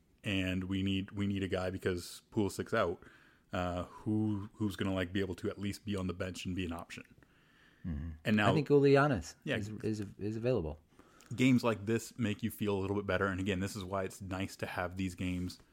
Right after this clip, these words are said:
Speaker 1: ten months out from qualifying so that we can sort of build that, uh, trust that Berhalter has in, in the players and the players have in each other. Uh, even if, again, only, only a handful of them, uh, the guys who are sort of on,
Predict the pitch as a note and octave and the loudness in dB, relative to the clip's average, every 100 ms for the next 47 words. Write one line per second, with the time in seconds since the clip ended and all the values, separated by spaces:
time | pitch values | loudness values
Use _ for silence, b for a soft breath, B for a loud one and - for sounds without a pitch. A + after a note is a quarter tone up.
0 | b b - A2+ G2 F#2 - G2+ - F#2+ | b b -6 -2 -2 -2 -2 -2 -2 -6
1 | F2+ F2+ E2+ F2 F2 F2 - F#2 F2 F#2 | -6 -8 -8 -6 -4 -4 -6 -8 -6 -6
2 | F2+ F2+ D#2+ D#2+ F#2+ F#2 F#2 F2+ - - | -4 -6 -4 0 0 0 -2 -4 -6 -20
3 | b b b F#2+ F2 E2+ - - C3 G2 | b b b -6 -4 -6 -8 -4 0 0
4 | - - A2 - _ _ A2 A#2 G#2 A2 | -2 -12 -8 -8 _ _ 0 2 2 0
5 | G2+ G2+ G2 G2 G2 G2+ F#2+ G#2 G2+ G2 | 2 2 2 0 -2 -2 -2 0 0 0
6 | G2 F2 - F#2+ F2 F#2+ F2+ F2 G#2 F#2 | -4 -6 -6 -4 -4 -4 -4 -4 -2 -4
7 | E2+ b b b b b - F2 F2+ - | -10 b b b b b -8 -8 -8 -14
8 | - A#2 G#2 G#2 G#2 F2+ F2+ - - G2+ | 0 2 2 0 -2 -2 -6 -12 -6 -2
9 | G2 F#2+ F#2 F#2+ _ - G#2 G2+ F2+ G#2+ | 0 0 -2 -4 _ -8 -6 -6 -4 -4
10 | G2+ F#2 F2+ E2+ F2+ F2 F2+ b b b | -2 -2 -2 -2 -4 -4 -6 b b b
11 | b F#2 F2 F2 F2 F#2+ F#2+ F2 G2+ - | b -10 -8 -8 -8 -4 -2 -2 -4 -6
12 | F#2+ F#2+ | -6 -8